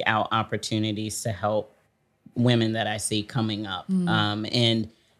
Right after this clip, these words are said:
Speaker 1: just anything I have that I can give and share with them,
Speaker 2: Yeah.
Speaker 1: I want to do that because others have done it for me.
Speaker 2: Mm.
Speaker 1: Um, I think of mentorship as kinda your corner.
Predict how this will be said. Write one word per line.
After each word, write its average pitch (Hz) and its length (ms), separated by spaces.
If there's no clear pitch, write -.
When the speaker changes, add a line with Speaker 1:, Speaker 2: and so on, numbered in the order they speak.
Speaker 1:
just 135 380
anything 139 480
I 117 80
have 110 520
that 117 200
I 107 80
can 110 240
give 110 300
and 107 120
share 104 360
with 135 260
them, 165 280
Speaker 2:
Yeah. 180 200
Speaker 1:
I - 20
want 113 320
to 123 140
do 107 300
that 104 360
because 117 460
others 113 320
have 95 220
done 107 180
it 107 180
for 104 140
me. 107 400
Speaker 2:
Mm. 175 440
Speaker 1:
Um, 123 340
I 131 120
think 135 300
of 131 80
mentorship 117 720
as 110 220
kinda 110 320
your 107 200
corner. 123 600